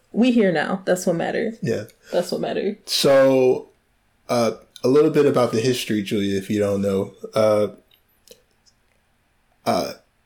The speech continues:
Speaker 2: there were in talk, they were in talks, uh, for this show, making it, uh, since twenty eighteen.
Speaker 1: Mm.
Speaker 2: That's when they, like,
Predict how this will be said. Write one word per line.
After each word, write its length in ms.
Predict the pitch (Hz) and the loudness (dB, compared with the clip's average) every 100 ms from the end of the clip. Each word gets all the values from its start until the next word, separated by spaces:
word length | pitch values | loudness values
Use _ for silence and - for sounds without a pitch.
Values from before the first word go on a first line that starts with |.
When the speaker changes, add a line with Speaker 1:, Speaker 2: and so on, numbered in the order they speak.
| - - | -20 -18
Speaker 2:
there 420 | - 135 131 139 135 | -2 2 4 4 6
were 280 | 127 117 | 4 4
in 240 | 107 117 113 | 2 2 0
talk, 460 | - 135 - - | 0 0 0 -2
they 100 | - | 0
were 160 | 127 131 | 4 4
in 100 | 110 | 2
talks, 580 | - 117 92 - - - | 0 0 0 -4 -6 -4
uh, 280 | 110 104 101 - | -2 0 -2 -8
for 220 | - 117 | -2 0
this 220 | 113 101 | 0 -2
show, 420 | - 104 92 - - | -2 0 0 -2 -4
making 400 | 110 107 107 104 | -2 -2 -2 -4
it, 220 | 98 98 - _ _ _ _ _ - | -2 -6 -12 _ _ _ _ _ -6
uh, 400 | 107 107 101 101 - _ _ _ _ _ _ _ _ _ - | -4 -2 -2 -6 -12 _ _ _ _ _ _ _ _ _ -6
since 800 | - - 113 98 - - - - | -2 0 0 0 -4 -8 -8 -10
twenty 760 | - 123 117 - 131 123 120 | -4 -4 -4 -4 -4 -2 -4
eighteen. 680 | 123 120 123 147 139 143 175 _ _ _ - | -2 -2 -4 -6 -6 -8 -12 _ _ _ -8
Speaker 1:
Mm. 240 | 185 160 _ _ _ | -8 -8 _ _ _
Speaker 2:
That's 260 | - 113 113 | -2 -2 0
when 200 | 123 113 | 0 0
they, 220 | 107 107 | 0 0
like, 340 | 98 104 95 | 0 -2 -2